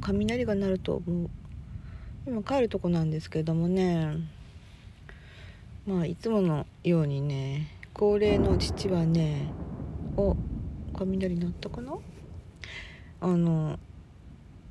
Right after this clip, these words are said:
普通の人が食べ過ぎっていうのじゃなくて、普通の人が普通に食べるぐらい食べると消化能力が良くないので、これもう何回もお話ししてるから耳にタコができてる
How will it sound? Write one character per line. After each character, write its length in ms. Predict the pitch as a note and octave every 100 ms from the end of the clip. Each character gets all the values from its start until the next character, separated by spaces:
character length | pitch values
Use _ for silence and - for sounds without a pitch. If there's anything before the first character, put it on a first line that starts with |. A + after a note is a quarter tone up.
| -
普 200 | - G#3+
通 280 | - E4+ G#4
の 120 | G#4+
人 180 | F#4 G4
が 100 | F#4+
食 200 | - B3
べ 160 | A3+ B3
過 160 | C4+
ぎ 120 | C4 D4
っ 40 |
て 220 | - C#4+
い 120 | B3+ B3+
う 260 | B3+ G#3+
の 240 | - F#3 F3
じ 80 | D#3+
ゃ 60 |
な 100 | E3+
く 120 | E3+
て、 100 | -
普 140 | E3 -
通 200 | - D#4
の 140 | D#4+
人 180 | - E4
が 100 | A3+
普 120 | -
通 180 | - B3
に 140 | C4 B3+
食 120 | A#3+
べ 120 | B3+
る 80 | C4+
ぐ 100 | C4+
ら 160 | C4+
い 60 | C4
食 140 | - C4
べ 120 | C#4
る 100 | F3+
と 400 | - A3+ G3+ D#3 - - -
消 180 | - A3+
化 180 | - C4
能 160 | C#4+
力 300 | A#3+ F3 -
が 140 | C#3 C3+
良 140 | E3+
く 120 | -
な 200 | E3 F3
い 20 | D3
の 160 | A2+ -
で、 260 | - - C#3 - - - - - -
こ 120 | E3+
れ 60 | D3+
も 120 | C#3
う 40 | C3
何 280 | F3 D#4+
回 220 | E4+ C4 C3+
も 240 | A2 -
お 40 |
話 320 | C3 D3+ F3 -
し 20 |
し 80 | -
て 120 | -
る 80 | F3+
か 160 | D#3+ C#3+
ら 100 | C3 D#3 - - -
耳 180 | D#3 F#3+
に 140 | F3
タ 120 | C#3 F3+
コ 100 | -
が 100 | -
で 140 | -
き 100 | -
て 140 | - -
る 140 | -